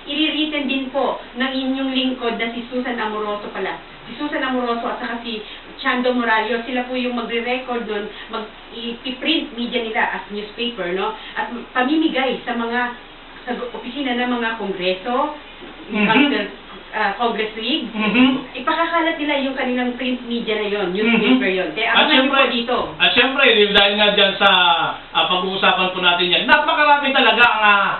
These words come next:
Speaker 2: ang, ah, balita ngayon na anomalya dyan. Lalong-lalo na po sa mga reports na wala na pong port congestion dyan sa Bureau of Customs.
Speaker 1: Oo, oh, sige, partner.
Speaker 2: Ah, pero,
Speaker 1: Ah.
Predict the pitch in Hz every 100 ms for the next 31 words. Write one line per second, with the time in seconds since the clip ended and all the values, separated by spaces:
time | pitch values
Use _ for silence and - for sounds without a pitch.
0 | - - 196 202 208 196 190 175 151 202
1 | 220 208 214 214 226 165 147 135 - -
2 | - 247 240 226 214 202 196 190 - -
3 | 254 262 247 226 196 202 208 - - -
4 | 180 190 226 226 220 226 226 220 226 214
5 | 208 202 208 202 196 226 233 311 - -
6 | - - - - - 196 226 226 220 208
7 | 226 233 226 226 233 226 226 226 226 226
8 | 208 190 202 190 262 254 180 175 196 180
9 | 190 185 - 151 - 226 202 208 202 185
10 | - - 196 - 214 185 214 - 214 175
11 | 269 277 277 247 202 196